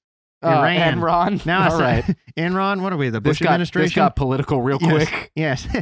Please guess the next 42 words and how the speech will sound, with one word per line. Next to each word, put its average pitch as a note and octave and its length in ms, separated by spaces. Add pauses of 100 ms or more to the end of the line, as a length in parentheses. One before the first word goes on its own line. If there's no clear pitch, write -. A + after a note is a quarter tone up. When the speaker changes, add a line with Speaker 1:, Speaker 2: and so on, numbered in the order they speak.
(280)
Speaker 2:
<laughs> - 400
Are A#3 340
our G3+ 200
children's G3 640
learnings. F#3 680 (760)
Okay, B2+ 260
anyway, C#3+ 380
but E3 440 (340)
so, E3+ 480 (120)
<laughs> - 140
wow, B2 180
where A2 180
were A2+ 80
we A#2 60
going? C3+ 140
Yeah, G3+ 140
anyway, G#3+ 300
so G#3 140
it F#3 120
<laughs> - 0
redeemed G3+ 880 (400)
this F#3+ 160
horrible G3 580 (360)
thing, F#3 480 (240)
and E3 100
now F#3 160
it F#3+ 60
has F3+ 160
a D3+ 40
completely G#3 440
different D3+ 260
meaning. C3+ 560 (100)
Speaker 1:
Mm-hmm. A2 160
Speaker 2:
Now D3 200
it D#3+ 80
has D3+ 200
completely F3+ 460
different D3 240
intent. C3 380
So D#3 120
if D3 200
God, G3 400